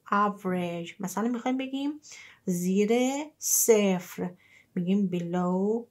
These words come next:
zero. Below zero. می‌خوایم بگیم زیر خط. Below the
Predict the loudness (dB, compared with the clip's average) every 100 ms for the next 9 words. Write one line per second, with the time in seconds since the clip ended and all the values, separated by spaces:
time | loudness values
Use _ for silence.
0 | _ -8 -4 0 2 2 2 2 0 -2
1 | -4 -8 -12 _ _ _ _ _ 0 0
2 | 0 0 0 2 2 0 -2 -10 _ -6
3 | 0 0 2 2 2 0 0 -2 -4 -8
4 | -12 _ _ _ _ _ _ _ -20 -20
5 | _ -2 0 2 2 0 0 -2 0 0
6 | -4 -6 2 4 6 2 -4 -10 -10 -14
7 | _ -20 -20 _ 0 2 2 2 4 2
8 | 2 0 -4 _ _ -2 0 0